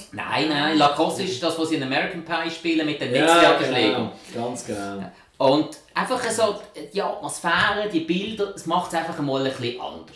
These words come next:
Speaker 1: Es ist
Speaker 2: Mhm.
Speaker 1: wirklich eine Abwechslung. Der Humor ist natürlich der gleiche, die Sprüche
Speaker 2: Mhm.
Speaker 1: super. Und eben für mich natürlich eine spezielle Bindung, weil ich den Film früher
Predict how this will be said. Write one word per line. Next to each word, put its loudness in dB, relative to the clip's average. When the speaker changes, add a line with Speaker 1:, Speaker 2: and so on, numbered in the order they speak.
Speaker 1:
Es -14
ist -6
Speaker 2:
Mhm. -2
Speaker 1:
wirklich -4
eine 0
Abwechslung. -2
Der -4
Humor 0
ist -6
natürlich -6
der -16
gleiche, -6
die -8
Sprüche 4
Speaker 2:
Mhm. -4
Speaker 1:
super. -4
Und 2
eben -2
für -4
mich 4
natürlich 0
eine -10
spezielle -4
Bindung, -4
weil -4
ich -12
den -12
Film -8
früher -12